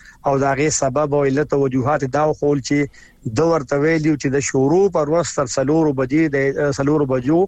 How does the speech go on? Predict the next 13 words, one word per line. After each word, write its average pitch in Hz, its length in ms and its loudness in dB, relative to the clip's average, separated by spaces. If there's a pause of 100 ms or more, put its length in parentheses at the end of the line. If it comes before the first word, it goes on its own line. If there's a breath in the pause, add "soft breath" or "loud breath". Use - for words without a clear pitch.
(460 loud breath)
د 143 120 -4
اعتماد 147 580 0
رای 156 280 2
د 147 60 -2
اسمبلۍ 143 440 0
نه 151 100 2
واخلي، 160 460 2
ځکه 151 280 -2
د 143 100 -2
ګورنر 139 560 0
دا 147 240 0
نظر 135 400 0
دی، 151 380 2